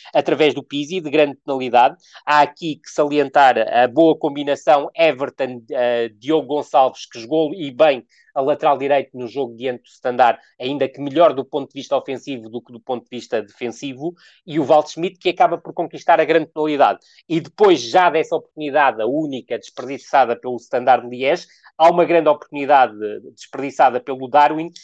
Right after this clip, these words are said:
e o Waldschmidt acaba por conquistar o dois zero numa falta bastante, ah,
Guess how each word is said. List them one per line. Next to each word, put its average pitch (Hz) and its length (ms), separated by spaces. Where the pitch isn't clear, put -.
e 165 160
o 170 80
Waldschmidt 151 580
acaba 139 460
por 135 160
conquistar 127 560
o 127 40
dois 139 220
zero 139 240
numa 143 300
falta 135 540
bastante, 127 600
ah, 107 540